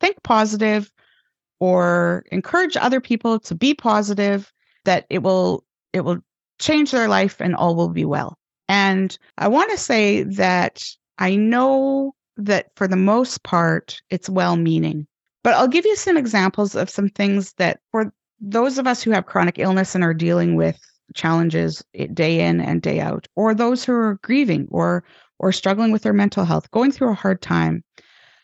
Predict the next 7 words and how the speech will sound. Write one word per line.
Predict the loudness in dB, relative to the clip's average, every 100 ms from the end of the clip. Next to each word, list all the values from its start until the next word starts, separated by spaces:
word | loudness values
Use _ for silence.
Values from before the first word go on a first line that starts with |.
| _
phrases | -2 0 0 -2 0 0 -2 -8 -8
like, | 0 2 4 2 0 -4 -20 _ _
"Everything | -2 0 0 0
happens | 0 0 -2 -2
for | -2 0
a |
reason," | 0 -2 -2 -4 -6